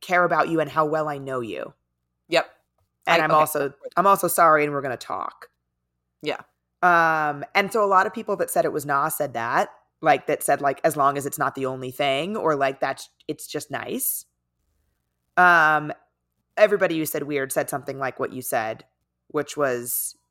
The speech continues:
Speaker 1: you know, "A gift is not accountability," "Feels like they're buying my silence,"
Speaker 2: Mm-hmm.
Speaker 1: that, those sorts of things.
Speaker 2: Yeah. All right. Well, interesting.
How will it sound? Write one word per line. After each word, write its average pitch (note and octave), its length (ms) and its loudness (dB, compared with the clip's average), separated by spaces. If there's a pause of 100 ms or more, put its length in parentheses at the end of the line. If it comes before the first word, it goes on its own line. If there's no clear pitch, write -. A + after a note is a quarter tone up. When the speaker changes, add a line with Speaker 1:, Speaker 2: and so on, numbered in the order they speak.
(200)
Speaker 1:
you D3+ 120 -6
know, B2 180 -6
"A D3 60 -4
gift - 260 -6
is C#3+ 140 -4
not C3 160 0
accountability," F3 1040 0 (260)
"Feels D#3 200 -4
like C#3+ 140 -4
they're C#3+ 100 -6
buying C3 380 0
my B2+ 140 -8
silence," F3+ 1080 -4 (680)
Speaker 2:
Mm-hmm. E3+ 220 -10
Speaker 1:
that, - 280 -2
those C#3 200 -2
sorts - 220 -8
of - 80 -14
things. - 380 -16 (720)
Speaker 2:
Yeah. C#3+ 160 -12 (1700)
All G#3+ 60 -14
right. E3 160 -16 (800)
Well, F3+ 200 -20 (180)
interesting. G3 320 -20